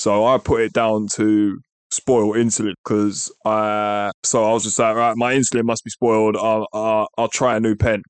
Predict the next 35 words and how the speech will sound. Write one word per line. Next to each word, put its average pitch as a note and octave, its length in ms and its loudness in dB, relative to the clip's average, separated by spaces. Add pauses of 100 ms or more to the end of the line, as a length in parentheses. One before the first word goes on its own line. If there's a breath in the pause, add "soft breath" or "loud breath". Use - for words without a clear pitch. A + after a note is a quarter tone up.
(160)
Got A2 140 2
a A2 40 0
new D#3+ 120 2
pen A2 220 -2
out G#2 140 -2
of G#2 60 -8
the - 40 -14
fridge, G#2+ 480 -2
like, G#2 280 0
done A2+ 160 0
a G2+ 60 0
few G#2+ 200 0
corrections, G#2+ 760 -2
and G#2 400 -4
it's - 440 -6
like, F#2+ 400 -4 (240)
it C3+ 160 0
come F3 240 2
down, C#3 380 2
but C3+ 120 2
then C3+ 160 2
all C3+ 160 4
of A#2+ 60 -2
a A#2+ 60 -4
sudden, A#2+ 520 0
about A#2 220 0
an A2+ 80 -2
hour A2+ 200 2
later, A2 320 0
it G2+ 140 -2
would G#2 140 -10
come A2 180 -2
back G#2+ 180 -4
up A2 140 -4
again. - 220 -6